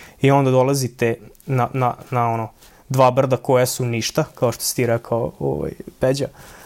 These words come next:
Mm, ali, ali ona u ovoj trci odlučuju i baš je zato zanimljiva što,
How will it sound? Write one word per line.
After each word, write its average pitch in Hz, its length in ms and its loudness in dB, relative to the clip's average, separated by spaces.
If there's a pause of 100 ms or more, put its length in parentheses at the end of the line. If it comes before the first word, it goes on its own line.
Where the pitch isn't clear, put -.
(200)
Mm, 127 240 0 (180)
ali, 127 480 0
ali 127 280 0
ona 127 260 2
u 135 80 4
ovoj 135 220 4
trci 135 280 -2
odlučuju 120 460 0
i 110 100 -4
baš 123 240 0
je 151 60 0
zato 151 320 2
zanimljiva 160 580 2
što, 123 360 -2